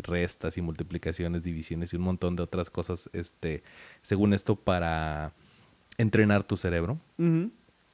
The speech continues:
Speaker 1: Ellos les dijeron a los de... fueron a, a, a pedirles adaptar el, el juego de este señor Kawashima a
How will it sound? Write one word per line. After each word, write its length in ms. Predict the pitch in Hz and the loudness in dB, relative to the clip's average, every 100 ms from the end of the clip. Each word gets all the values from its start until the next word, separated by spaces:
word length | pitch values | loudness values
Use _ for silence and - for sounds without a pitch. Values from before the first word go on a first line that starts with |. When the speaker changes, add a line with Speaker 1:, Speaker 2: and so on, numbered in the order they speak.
| _ - - - | _ -20 -14 2
Speaker 1:
Ellos 320 | 120 117 120 | 6 8 8
les 200 | 113 92 | 8 6
dijeron 480 | 95 - 101 107 104 | 2 2 4 4 2
a 80 | 95 | 0
los 300 | 87 82 87 | 0 -2 -2
de... 720 | 85 82 82 80 73 76 80 _ _ _ _ | -2 -2 -2 -4 -6 -8 -12 _ _ _ _
fueron 420 | - 120 113 117 | 2 6 6 6
a, 120 | 107 | 2
a, 160 | 101 101 | 2 -2
a 260 | - 101 - | 0 -2 2
pedirles 500 | 101 101 113 120 - - | 2 2 2 0 -4 -4
adaptar 540 | 87 98 92 - 95 101 95 | 0 0 0 2 2 2 -2
el, 380 | 98 92 90 85 | -2 -2 -4 -4
el 140 | 95 | -4
juego 300 | - 104 104 | 0 0 2
de 80 | 101 | 0
este 260 | - 107 | -2 -6
señor 300 | 95 98 92 | -4 -4 -6
Kawashima 520 | - 104 101 107 101 - - | -4 -4 -4 -4 -8 -10 -8
a 400 | - 92 95 | -2 -2 -2